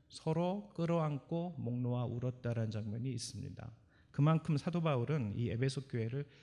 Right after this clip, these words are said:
굉장히 열심으로 섬겼다라는 것을 알 수 있죠. 에베소라고 하는 지역은 아시아와 유럽을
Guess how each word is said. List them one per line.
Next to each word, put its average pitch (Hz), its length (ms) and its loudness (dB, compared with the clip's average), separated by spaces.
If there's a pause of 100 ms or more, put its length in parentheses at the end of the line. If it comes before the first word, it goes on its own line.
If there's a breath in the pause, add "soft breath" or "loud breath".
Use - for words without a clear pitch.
(160 loud breath)
굉장히 123 760 0 (120)
열심으로 117 560 -2
섬겼다라는 143 720 -4
것을 131 360 -4 (240 loud breath)
알 113 180 -2
수 113 180 -4
있죠. 101 420 -8 (560 soft breath)
에베소라고 180 600 4
하는 180 240 4
지역은 151 680 2 (280 loud breath)
아시아와 170 640 2
유럽을 156 640 2